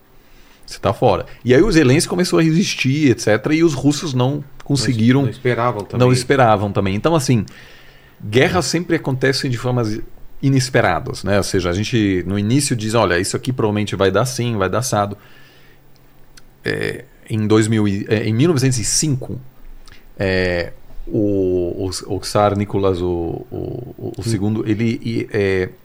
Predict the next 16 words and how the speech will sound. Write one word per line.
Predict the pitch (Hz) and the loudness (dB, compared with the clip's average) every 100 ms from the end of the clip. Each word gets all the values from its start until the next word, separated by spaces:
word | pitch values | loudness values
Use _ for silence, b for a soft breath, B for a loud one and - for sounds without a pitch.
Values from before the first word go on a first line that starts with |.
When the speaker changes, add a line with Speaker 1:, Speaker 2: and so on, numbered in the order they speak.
| - - | -12 -4
Speaker 1:
enviou | 107 101 123 | 0 4 4
toda | 170 175 | 4 2
a | |
frota | 127 120 107 - 90 - b b b b | 2 2 2 0 -8 -10 b b b b
do | 95 | -4
Báltico | 85 104 113 110 131 - | 2 2 2 0 -6 -8
da | 90 | -8
Rússia, | 82 110 - - - - - b b b | -6 -6 -6 -8 -10 -12 -20 b b b
é, | - 92 | -4 -2
pro | 90 107 | 0 0
Japão, | 98 98 110 92 87 - | -2 -2 -2 -2 -4 -10
pra | - 90 | -4 -2
guerra | 85 95 95 | 0 -2 -4
contra | 92 92 - | -8 -8 -6
o | 92 | -4
Japão. | 95 - 87 | -6 -8 -10